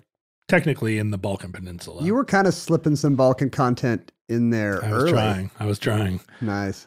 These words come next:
Speaker 1: Uh, but, uh, the other nations of the Balkans are Romania, obviously a large nation there that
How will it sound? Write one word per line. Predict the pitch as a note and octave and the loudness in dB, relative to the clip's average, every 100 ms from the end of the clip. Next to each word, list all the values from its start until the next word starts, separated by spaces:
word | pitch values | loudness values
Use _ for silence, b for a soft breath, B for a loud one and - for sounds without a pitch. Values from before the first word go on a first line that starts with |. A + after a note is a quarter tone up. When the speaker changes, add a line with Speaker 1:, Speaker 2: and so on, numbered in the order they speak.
| _ | _
Speaker 1:
Uh, | C3 C3+ C3 | 4 6 6
but, | D3+ D#3 D#3 | 6 4 2
uh, | D#3 D3 D3 | 2 6 8
the | D#3 | 8
other | G3 F#3 | 8 8
nations | E3+ E3 D#3 E3 E3+ - | 6 6 4 4 4 4
of | C#3+ C3+ | 4 4
the | C3 | 4
Balkans | A#2+ C3+ B2+ C#3 C#3 | 4 4 4 4 4
are | A#2 A2 | 4 2
Romania, | G#2 A#2+ C3 B2+ A2+ G2 B2 D#3 | 4 4 6 4 2 0 0 0
obviously | B2 A2+ A2+ A#2 | 0 0 0 0
a | B2 | 0
large | G#2+ G#2+ G#2+ G#2+ - | 2 0 0 -2 -4
nation | G#2+ F#2+ G2+ G2 | -4 -4 -6 -6
there | F#2+ G2+ | -4 -2
that | A#2+ G#2+ | -2 -4